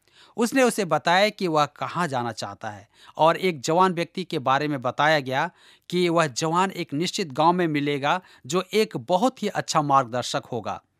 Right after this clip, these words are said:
डॉक्टर स्मिथ उस गांव में गए और उसने उस जवान से उसका मार्गदर्शक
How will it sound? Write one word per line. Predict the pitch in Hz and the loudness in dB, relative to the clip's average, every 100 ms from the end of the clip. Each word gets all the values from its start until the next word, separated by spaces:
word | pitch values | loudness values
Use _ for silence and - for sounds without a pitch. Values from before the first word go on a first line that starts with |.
| _ | _
डॉक्टर | 120 175 185 202 | 0 0 2 0
स्मिथ | 185 - 180 - | -2 -4 -6 -6
उस | 135 127 | -12 -4
गांव | 135 151 | 0 2
में | 165 147 | 2 -2
गए | 143 160 - _ _ _ _ | -4 -4 -10 _ _ _ _
और | 165 180 | 4 4
उसने | 185 196 - 202 | 4 -2 -4 -4
उस | 180 - | -4 -2
जवान | 143 160 208 | 2 4 4
से | 185 160 | 2 -4
उसका | 151 143 - | -6 -4 -2
मार्गदर्शक | 139 143 151 135 139 - - | 0 4 2 2 -4 -4 -8